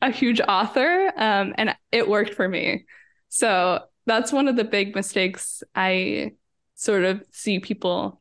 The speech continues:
make, is trying to do a subscription with the same mindset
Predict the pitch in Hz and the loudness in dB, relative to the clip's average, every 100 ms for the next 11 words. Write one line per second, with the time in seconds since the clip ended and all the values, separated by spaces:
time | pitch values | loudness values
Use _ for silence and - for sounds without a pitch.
0 | _ 190 175 175 - - - 196 196 - | _ 0 2 0 -4 -12 -2 0 0 -2
1 | - _ _ _ _ _ _ _ - 302 | -6 _ _ _ _ _ _ _ -6 0
2 | 247 262 - 277 214 214 220 226 226 220 | 2 2 2 0 0 0 2 0 0 -2
3 | - 214 202 - 240 214 196 196 202 190 | -2 -2 0 0 0 2 0 0 2 2
4 | 190 180 185 208 - 220 226 | 2 2 2 0 0 2 0